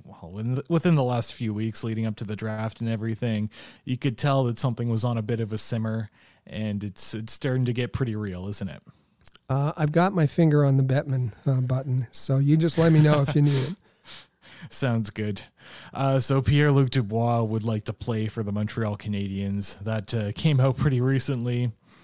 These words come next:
Speaker 1: But, uh, right now he, uh, w-, signed a contract, uh, with the Winnipeg Jets.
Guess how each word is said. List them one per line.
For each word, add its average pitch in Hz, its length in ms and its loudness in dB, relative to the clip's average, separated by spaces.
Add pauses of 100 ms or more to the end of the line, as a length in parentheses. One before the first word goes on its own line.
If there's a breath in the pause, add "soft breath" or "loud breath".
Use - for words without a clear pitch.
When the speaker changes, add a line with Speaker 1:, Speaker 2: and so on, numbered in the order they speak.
(560 loud breath)
Speaker 1:
But, 110 280 -4
uh, 110 280 0
right 147 300 0
now 143 320 4
he, 117 360 0
uh, 117 40 2
w-, 110 280 -2
signed 123 320 0
a 113 60 -2
contract, 110 760 -2
uh, 101 240 0
with 107 140 -4
the 120 60 -4
Winnipeg 107 440 -2
Jets. - 600 -6